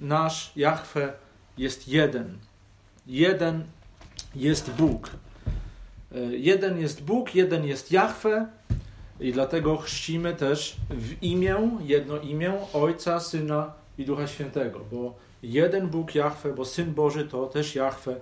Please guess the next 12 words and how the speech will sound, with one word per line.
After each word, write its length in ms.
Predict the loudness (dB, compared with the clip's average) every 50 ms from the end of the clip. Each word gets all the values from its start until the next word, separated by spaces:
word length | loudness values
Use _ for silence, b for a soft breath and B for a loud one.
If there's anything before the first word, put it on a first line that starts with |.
| B B B B B B
Duch 280 | -4 0 2 2 2 0
Święty 360 | -2 -2 0 0 0 -2 -2
to 140 | 0 0 2
Jahwe, 460 | 2 2 2 0 -2 -4 -2 -2 -2 -4 B B B B B
Ojciec 400 | 2 2 2 2 -2 -8 -4 -2
to 120 | 0 2
Jahwe, 380 | 2 2 2 0 -2 -4 -4 -4
dlatego 400 | -4 -4 -4 -6 -6 -4 -2 -2
jest 360 | -2 -2 -4 -6 -10 -16 -20 b b b b b b b b b b b b b -8
Echad, 580 | -8 -6 -2 2 4 4 4 2 0 -4 -2
jeden 400 | 2 4 4 4 2 0 -4 -4
Bóg. 320 | -6 -6 -6 -6 -8 -12